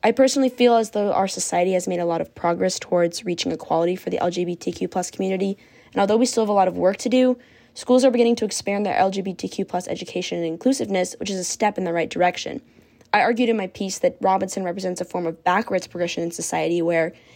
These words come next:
he is attempting to erase the progress and steps we have taken to begin to allow equality for everyone.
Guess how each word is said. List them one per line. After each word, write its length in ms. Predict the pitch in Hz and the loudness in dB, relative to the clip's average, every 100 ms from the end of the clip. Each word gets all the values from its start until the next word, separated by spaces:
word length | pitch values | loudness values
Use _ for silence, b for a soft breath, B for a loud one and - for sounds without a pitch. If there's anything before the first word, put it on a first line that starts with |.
| b | b
he 140 | - | -2
is 80 | 202 | -2
attempting 360 | 175 214 202 196 | -2 -6 -4 -4
to 120 | 180 | -2
erase 320 | 175 185 233 | 0 0 0
the 100 | 190 | -4
progress 420 | - 175 175 175 | -4 -4 -2 -4
and 120 | - | -6
steps 340 | - - 214 - | -6 -2 -2 0
we 80 | 180 | -6
have 120 | 170 | -4
taken 480 | - 269 220 185 202 B B | 0 0 0 -4 -8 B B
to 120 | B 190 | B -2
begin 260 | 208 233 | 2 2
to 120 | 226 | 2
allow 220 | 202 180 170 | 2 2 2
equality 360 | - 170 165 | 2 0 0
for 100 | - | -4
everyone. 480 | - 175 - - - | -4 -4 -6 -8 -12